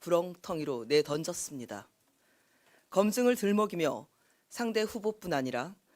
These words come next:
전 국민을 대상으로 무차별적 정치, 생화학 테러를 일으켰습니다. 정략적 목적이라면 어떠한 도덕적 기준도 작동하지 않는 그에게 일배의 냄새가 풀풀 풍깁니다.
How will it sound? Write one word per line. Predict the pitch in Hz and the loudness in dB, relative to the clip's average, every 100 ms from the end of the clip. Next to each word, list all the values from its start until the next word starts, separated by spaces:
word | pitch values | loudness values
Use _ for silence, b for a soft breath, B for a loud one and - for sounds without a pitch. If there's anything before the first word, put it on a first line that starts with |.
| b | b
전 | - 202 208 | 2 2 2
국민을 | - 214 226 214 | 2 2 4 2
대상으로 | 208 175 208 196 135 - b b b b b | 0 -2 -2 -4 -6 -8 b b b b b
무차별적 | 180 185 220 214 208 208 196 202 | -8 -2 0 0 -2 0 -2 -2
정치, | - 170 175 - 170 120 107 b b b b | -4 -2 -2 -4 -4 -4 -6 b b b b
생화학 | - 190 180 170 175 | -8 0 2 2 0
테러를 | - 214 180 139 101 | -6 -2 0 -2 -6
일으켰습니다. | 113 156 - 156 - 117 98 90 139 _ _ _ b b b b b b b | -8 -8 -8 -12 -10 -10 -10 -16 -18 _ _ _ b b b b b b b
정략적 | - 196 226 - 247 - _ | -2 2 2 2 0 0 _
목적이라면 | 160 - 214 196 175 147 131 156 220 _ _ | -14 -4 0 2 2 2 0 -2 -6 _ _
어떠한 | 156 - 196 190 | -4 2 0 0
도덕적 | 180 185 220 214 | -2 -2 -2 -6
기준도 | - 185 208 190 160 120 | -6 -4 -2 2 2 0
작동하지 | - 151 175 165 151 | -8 -8 -2 -2 -2
않는 | 131 123 127 | -2 -2 -4
그에게 | - 131 117 139 196 b b b b b b - | -2 -2 -2 -8 -10 b b b b b b 0
일배의 | 190 202 226 214 | 2 4 4 4
냄새가 | 170 165 185 180 143 - - | 0 -2 -2 2 2 -2 -6
풀풀 | - 214 - 190 139 117 _ | -4 -4 -4 -2 -2 -6 _
풍깁니다. | - 196 156 120 101 104 | -6 -4 -6 -6 -8 -12